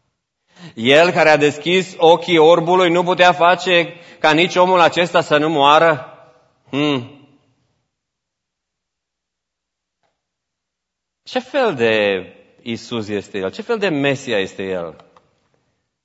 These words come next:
Parcă nu a ajuns ce a zis, "Marta și Maria despre Domnul Iisus Hristos. Acum vedem cum o parte din iudeii care au venit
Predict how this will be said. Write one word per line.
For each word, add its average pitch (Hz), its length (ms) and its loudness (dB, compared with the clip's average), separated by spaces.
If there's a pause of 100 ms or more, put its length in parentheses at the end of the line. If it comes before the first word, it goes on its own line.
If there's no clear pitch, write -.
(100)
Parcă 120 300 -8
nu 139 300 -8
a 165 120 -2
ajuns 117 720 -10 (160)
ce - 140 -10
a 117 40 -2
zis, 110 320 -12
"Marta 107 420 -4
și 104 180 -12
Maria 101 360 -6
despre 95 340 -12
Domnul 98 300 -10
Iisus 92 300 -18
Hristos. 95 600 -16 (420)
Acum - 300 -12
vedem 104 320 -8
cum 101 220 -14
o 95 80 -8
parte 107 380 -6
din 101 160 -12
iudeii 101 500 -8
care 92 220 -10
au 92 100 -8
venit 92 640 -16